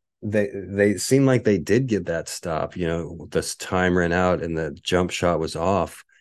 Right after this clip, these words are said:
but they didn't box out. And that few half seconds left, you know, if Vincent, I believed, you know, should have boxed out his man,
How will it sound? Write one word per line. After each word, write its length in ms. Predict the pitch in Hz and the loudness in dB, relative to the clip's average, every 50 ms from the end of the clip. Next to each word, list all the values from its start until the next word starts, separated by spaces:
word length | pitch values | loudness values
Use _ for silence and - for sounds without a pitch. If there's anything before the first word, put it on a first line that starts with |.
| _ _ - | _ _ -6
but 120 | 85 80 | -4 0
they 120 | 90 92 95 | 2 4 4
didn't 260 | 104 104 98 90 - | 4 4 4 2 2
box 340 | 87 90 90 90 - - - | 2 2 2 2 0 -2 -2
out. 340 | 92 104 104 90 82 - - - | -2 0 0 -2 -4 -6 -10 -12
And 180 | 92 82 80 | -10 -6 -6
that 160 | 82 80 - _ _ | -4 -6 -6 _ _
few 420 | - - - - 95 95 98 98 92 | -20 -18 -8 -2 2 2 2 2 2
half 360 | - - - 90 92 95 - | -2 -2 0 0 0 0 -2
seconds 540 | - - - 98 92 - 95 90 80 - - | -4 -2 -2 -2 0 0 -4 -6 -6 -6 -4
left, 340 | - 95 101 101 90 - _ _ _ _ _ _ _ _ _ - | -2 0 0 0 0 -4 _ _ _ _ _ _ _ _ _ -4
you 80 | - 90 | -2 -2
know, 140 | 85 82 87 | -2 -2 -4
if 120 | - - | -6 -8
Vincent, 800 | - - 117 104 92 87 82 85 92 98 104 - - - 92 85 | -10 -10 -8 -8 -6 -4 0 2 4 4 4 2 0 0 0 0
I 100 | 85 85 | 0 0
believed, 540 | 78 90 87 85 90 87 87 80 76 - - _ _ _ _ _ _ _ _ - | -2 -2 -2 0 0 0 0 -2 -4 -8 -16 _ _ _ _ _ _ _ _ -4
you 100 | 92 87 | -2 -2
know, 80 | 85 | -2
should 220 | 78 - - 95 90 | -2 -2 0 0 0
have 120 | 90 85 | 0 2
boxed 360 | 90 90 87 87 85 - - | 2 4 4 2 2 0 -2
out 160 | 92 90 90 | 0 0 0
his 180 | 85 87 82 78 | -2 -4 -8 -4
man, 460 | 85 87 92 98 95 90 82 80 80 | -2 -2 0 0 0 -2 -2 -4 -8